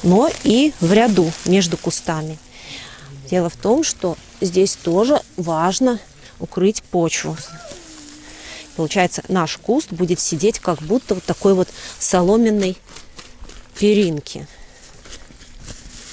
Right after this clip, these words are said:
Повторюсь, слой мульчи должен быть достаточно толстым. Только тогда она выполнит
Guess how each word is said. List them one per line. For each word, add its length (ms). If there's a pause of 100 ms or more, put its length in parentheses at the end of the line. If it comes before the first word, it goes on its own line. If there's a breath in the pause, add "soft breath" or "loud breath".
(2000 loud breath)
Повторюсь, 560 (440 loud breath)
слой 280
мульчи 640
должен 400
быть 240
достаточно 720
толстым. 420
Только 320
тогда 460 (520 loud breath)
она 300
выполнит 600